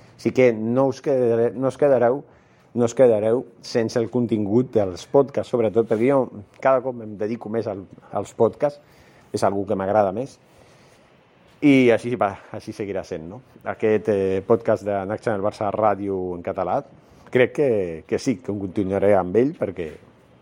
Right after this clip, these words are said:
donarà molts bons resultats en el futur. Simplement, és el, això és el que els estic comentant de totes, totes. I l'última, l'última norma que acaba d'implantar,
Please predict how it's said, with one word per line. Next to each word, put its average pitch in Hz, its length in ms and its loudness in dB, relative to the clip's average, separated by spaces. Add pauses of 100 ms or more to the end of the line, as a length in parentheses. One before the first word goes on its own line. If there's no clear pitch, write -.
(440)
donarà 131 320 2 (160)
molts 127 320 -6
bons 120 240 -2
resultats 101 460 -6
en 85 100 -10
el - 60 -20
futur. 82 240 -14 (1200)
Simplement, 151 540 2 (1200)
és 101 160 -2
el, 110 160 2 (160)
això 117 160 2
és 113 60 4
el 113 80 -4
que 107 100 -2
els 98 400 -6
estic - 320 -6
comentant 117 560 0 (560)
de - 160 -4
totes, 110 300 2
totes. 90 420 -2
I 131 140 4 (100)
l'última, 113 960 -2 (400)
l'última 110 480 0
norma 117 320 2
que 92 160 -12
acaba 92 380 -4
d'implantar, 92 500 -2